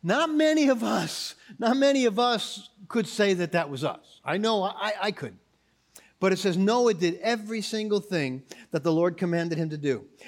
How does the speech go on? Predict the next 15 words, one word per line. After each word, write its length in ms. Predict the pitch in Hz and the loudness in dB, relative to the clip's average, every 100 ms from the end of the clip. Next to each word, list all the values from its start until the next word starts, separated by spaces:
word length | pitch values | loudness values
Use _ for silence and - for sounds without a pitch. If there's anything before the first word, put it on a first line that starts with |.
| - | 0
Verse 180 | 214 208 | 2 2
six, 320 | 254 208 - - - | 2 0 -4 -14 -8
"Noah 340 | 175 202 254 220 | 0 4 6 6
was 240 | 196 160 | 4 0
six 380 | - 311 320 - | -4 -4 -6 -6
hundred 440 | - 269 254 233 | -2 -2 0 -2
years 320 | 214 226 214 | -2 0 0
old 380 | 185 170 170 160 - | 2 2 2 -2 -10
when 160 | - 170 | -4 -2
the 80 | 170 | -2
flood 360 | - 190 220 208 | -2 0 0 0
waters 460 | 208 196 180 165 | -2 0 0 -4
came 520 | - 175 175 175 170 160 - - | -6 -4 0 0 -2 -8 -16 -4
on 340 | 160 156 151 143 | 0 2 0 -2
the 220 | 151 | -4